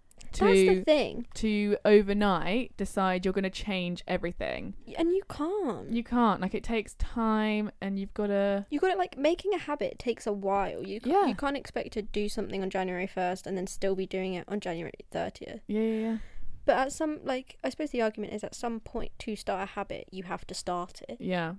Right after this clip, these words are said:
Speaker 2: which I suppose a new year
Speaker 1: For some people, that
Speaker 2: is
Speaker 1: is
Speaker 2: a
Speaker 1: just the kickstart,
Speaker 2: Yeah,
Speaker 1: which
Speaker 2: yeah.
Speaker 1: is fair enough. But I think it's not fair on people to, like, I just think it, it, it causes people to beat themselves up about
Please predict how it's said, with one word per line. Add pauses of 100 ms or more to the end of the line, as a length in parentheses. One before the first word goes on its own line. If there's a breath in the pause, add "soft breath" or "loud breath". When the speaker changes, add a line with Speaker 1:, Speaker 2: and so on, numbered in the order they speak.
Speaker 2:
which
I
suppose
a
new (100)
year (260)
Speaker 1:
For
some
people, (100)
that
Speaker 2:
is
Speaker 1:
is
Speaker 2:
a
Speaker 1:
just
the
kickstart,
Speaker 2:
Yeah,
Speaker 1:
which
Speaker 2:
yeah.
Speaker 1:
is
fair
enough.
But
I
think
it's (720)
not
fair (280)
on
people (1080)
to,
like, (840)
I
just
think
it,
it, (100)
it
causes
people
to
beat
themselves
up
about